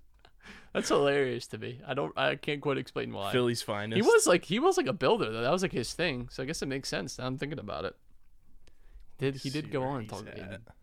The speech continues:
Speaker 1: he, he, like, furnished the entire island in his season.
Speaker 2: Here we go. H G T V and the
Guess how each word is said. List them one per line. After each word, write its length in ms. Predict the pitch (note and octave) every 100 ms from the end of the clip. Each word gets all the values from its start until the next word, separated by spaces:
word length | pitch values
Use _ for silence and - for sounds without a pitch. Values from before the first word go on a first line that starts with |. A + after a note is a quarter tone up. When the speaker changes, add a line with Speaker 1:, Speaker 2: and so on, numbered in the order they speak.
| - -
Speaker 1:
he, 60 | G#2+
he, 60 | A#2
like, 220 | G2+ -
furnished 640 | - C3 B2 C#3+ C3 -
the 80 | B2+
entire 400 | A2+ - C3+ B2+
island 500 | A#2 C3+ B2+ G#2 A#2
in 100 | A#2 A2+
his 180 | B2+
season. 400 | - F2+ G#2+ F#2 - - - - - - -
Speaker 2:
Here 100 | C2
we 80 | -
go. 280 | - C#2 - - - _ - - - _ _ - -
H 240 | B2 -
G 100 | B2+ A#2
T 220 | C#3 B2
V 260 | A#2 A#2+ A#2
and 120 |
the 100 | A2+